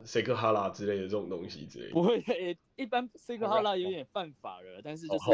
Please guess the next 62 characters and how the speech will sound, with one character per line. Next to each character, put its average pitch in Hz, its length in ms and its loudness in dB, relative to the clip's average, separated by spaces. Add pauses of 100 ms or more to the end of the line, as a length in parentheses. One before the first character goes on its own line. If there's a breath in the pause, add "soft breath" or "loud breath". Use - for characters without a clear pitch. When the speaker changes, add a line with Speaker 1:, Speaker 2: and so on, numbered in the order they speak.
Speaker 2:
可 143 140 2
能， 104 140 -2
Speaker 1:
哦。 107 60 -16 (520)
Speaker 2:
我 170 180 6
听 208 140 0
过 220 160 2
就 190 60 -2
是 190 60 -2
可 175 100 -8
能 117 100 -8
上 165 240 -10
司 156 180 -12
的 135 80 -6
态 113 300 -8
度， 104 280 -14
或 156 140 -4
者 147 120 -6
你 113 120 -12
在 120 180 -4
升 113 300 -10
迁 113 240 -12
的 101 180 -10
话， 104 360 -10 (280)
这 117 120 -12
样 98 160 -12
子。 - 300 -20
Speaker 1:
哦， 104 160 4
比 107 80 2
较 123 80 10
容 113 140 10
易 120 80 10
Speaker 2:
对， 107 80 2
对， - 0 -
对， 101 100 2
Speaker 1:
被 98 40 -6
阻 - 220 -12
碍。 92 180 -2
Speaker 2:
对， 98 180 -6
或 160 240 2
者 170 60 4
你 151 140 -2
在 160 120 4
外 160 180 2
面 151 320 -8 (300)
可 123 80 -20
能 120 160 -12
出 170 180 -14
去 190 160 -2
玩， 127 340 2 (120)
认 156 140 -6
识 151 140 -8
朋 117 280 -14
友 107 260 -6
之 110 180 -18
类 117 180 0
的， 101 100 -8
有 101 140 -6
些 135 180 -2
人 117 120 -4
就 113 100 -8
比 101 140 -20
较 104 480 -4